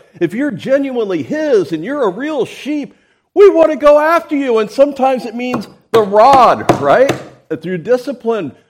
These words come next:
But praise the Lord when they come back, right? "I realize I've gone astray. I want to be right now."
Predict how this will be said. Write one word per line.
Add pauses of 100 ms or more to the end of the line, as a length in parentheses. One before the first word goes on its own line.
(120)
But
praise
the
Lord
when
they
come
back, (400)
right? (540)
"I (220)
realize
I've
gone
astray.
I
want
to
be
right
now."